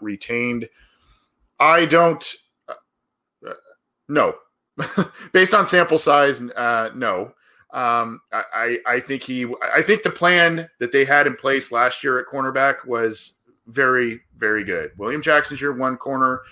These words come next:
Trey Waynes is your number two corner. Mackenzie Alexander is your slot corner. I think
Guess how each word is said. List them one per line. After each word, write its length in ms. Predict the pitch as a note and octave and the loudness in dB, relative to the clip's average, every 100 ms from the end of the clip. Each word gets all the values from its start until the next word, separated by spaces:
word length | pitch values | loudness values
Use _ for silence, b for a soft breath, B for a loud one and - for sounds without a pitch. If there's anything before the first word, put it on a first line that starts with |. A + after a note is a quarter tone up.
| b b b _ _ _ _ _ _ | b b b _ _ _ _ _ _
Trey 200 | - D3+ | 0 2
Waynes 160 | D#3+ | 4
is 140 | E3 C#3 | 2 0
your 100 | D3+ | 2
number 180 | C3+ C3+ | 2 2
two 200 | C#3 B2+ | 0 -4
corner. 520 | B2+ A#2+ A#2 A#2 A#2+ A2+ | -2 2 2 2 -4 -14
Mackenzie 400 | - A2+ A#2 A2+ | -8 -8 -2 0
Alexander 720 | A2 G#2+ G#2 G2+ G2+ F#2+ - | 0 -2 -4 -6 -4 -6 -8
is 100 | G#2 | -12
your 100 | G2+ | -10
slot 340 | - F2 E2+ | -8 -4 -4
corner. 320 | - F#2 F2 F#2 | -6 -10 -8 -8
I 80 | |
think 300 | F#2+ B2 G#2+ | -6 -6 -6